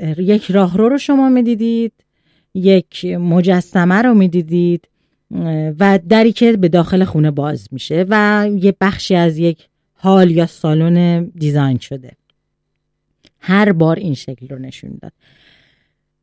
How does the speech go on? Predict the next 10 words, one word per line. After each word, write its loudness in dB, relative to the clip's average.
و 2
چندین 4
بار 4
این 2
در 2
واقع 0
ورودی 4
رو 4
نشون -2
داد. -16